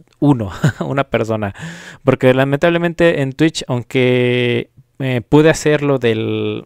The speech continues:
afiliado, mm, lamentablemente la gente casi no se pasa, pero bueno.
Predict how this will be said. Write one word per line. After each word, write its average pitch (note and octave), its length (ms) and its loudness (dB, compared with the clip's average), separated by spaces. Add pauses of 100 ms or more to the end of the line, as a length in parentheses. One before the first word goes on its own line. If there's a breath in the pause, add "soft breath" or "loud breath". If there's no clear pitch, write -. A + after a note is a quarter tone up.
(200)
afiliado, B2 760 0 (160)
mm, B2 420 -10 (300)
lamentablemente C#3 580 2
la B2+ 100 2
gente C3 280 -2
casi B2 180 -2
no A#2+ 100 -4
se B2 120 -4
pasa, A2+ 320 -4
pero G#2+ 200 -2
bueno. G#2+ 320 -4